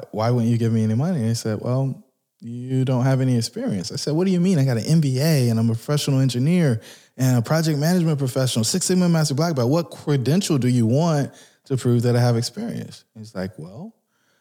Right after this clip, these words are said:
have you ever owned a property of this size and executed the business plan that you're proposing?" I don't have any of those.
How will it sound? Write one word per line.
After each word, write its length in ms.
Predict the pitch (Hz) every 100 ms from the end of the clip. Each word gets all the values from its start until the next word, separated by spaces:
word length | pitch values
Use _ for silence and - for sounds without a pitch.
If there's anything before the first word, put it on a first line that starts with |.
| _ _ -
have 100 | 107
you 100 | 127
ever 540 | 143 143 143 143 143 139
owned 180 | 120 127
a 60 | 139
property 460 | 135 131 139 135
of 80 | 120
this 160 | 110 120
size 480 | - 110 113 135
and 120 | 113 104
executed 480 | 117 - - 117 107
the 80 | 107
business 280 | 110 110
plan 280 | 123 113 110
that 160 | 113 110
you're 80 | 117
proposing?" 500 | - 247 294 101 107 - _ _ _ _ _ _ _ _ _ _ _ _
I 80 | -
don't 140 | 113 120
have 160 | 113
any 200 | 117 127
of 80 | 98
those. 440 | 104 90 - -